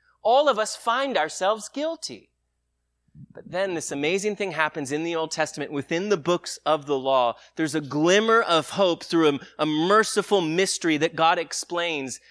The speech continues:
in Leviticus sixteen and seventeen, where it tells you that God will accept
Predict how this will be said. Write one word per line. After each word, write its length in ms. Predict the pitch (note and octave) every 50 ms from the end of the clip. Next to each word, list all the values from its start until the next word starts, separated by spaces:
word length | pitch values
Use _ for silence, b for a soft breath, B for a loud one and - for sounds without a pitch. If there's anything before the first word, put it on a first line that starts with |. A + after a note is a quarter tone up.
| b b b _
in 140 | - C#3 C3+
Leviticus 580 | C3+ C3 C3+ F3 G3 G3 F#3 - E3 D3 - -
sixteen 440 | - F3 - - - - F3 D#3 D3+
and 100 | C#3+ C3
seventeen, 680 | - E3 D3+ D3 D3 A#2+ - - - G#2+ G2 G#2 A2+ _ _ _ _ _ _ _ _ _ _ _ - B B B B B B
where 100 | - F3+
it 80 | F#3+ -
tells 260 | - G#3+ A3+ A3+ F#3+
you 60 | A3
that 240 | G3+ G#3 - E3 B2+
God 320 | - F3+ F#3 G3 G#3+ A3
will 160 | F#3+ G#3 G#3 G#3
accept 580 | G3 - - - - G#3 F#3+ F#3+ F#3 - b